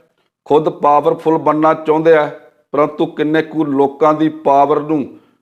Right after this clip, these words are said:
ਖਤਮ ਕਰਦੇ ਚਲੇ ਗਏ, ਤਾਂ ਆਖਰ ਅਜਿਹੀ ਪਾਵਰ ਵੀ ਕੀ ਕਰਨੀ ਹੈ ਜਿਹੜੀ ਉਹਨਾਂ ਦੇ ਕੋਲੇ ਹੀ ਰਹਿ ਜੇ। ਪਰੰਤੂ ਜਿਸ ਤਰ੍ਹਾਂ ਦੀ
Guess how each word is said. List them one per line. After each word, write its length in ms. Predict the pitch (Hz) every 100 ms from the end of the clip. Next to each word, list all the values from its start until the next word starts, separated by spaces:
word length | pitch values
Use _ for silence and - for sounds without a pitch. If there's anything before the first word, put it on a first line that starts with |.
| _
ਖਤਮ 360 | - 147 175 170
ਕਰਦੇ 380 | 156 147 143 156
ਚਲੇ 300 | 151 139 147
ਗਏ, 260 | 160 107 - - _ _
ਤਾਂ 200 | - 143 147
ਆਖਰ 520 | 147 160 156 147 151 - _ _ -
ਅਜਿਹੀ 300 | 131 165 185
ਪਾਵਰ 440 | 180 156 151 165
ਵੀ 140 | 170 170
ਕੀ 200 | 170 160
ਕਰਨੀ 420 | 160 147 156 165
ਹੈ 120 | 165
ਜਿਹੜੀ 540 | 156 151 165 151 156 - _ _
ਉਹਨਾਂ 280 | 135 151 160
ਦੇ 160 | 147 151
ਕੋਲੇ 380 | - 143 151
ਹੀ 160 | 147 151
ਰਹਿ 200 | 143 156
ਜੇ। 260 | 156 143 147 - _ _
ਪਰੰਤੂ 360 | - 143 147 160
ਜਿਸ 220 | 120 147
ਤਰ੍ਹਾਂ 240 | 151 156
ਦੀ 140 | 156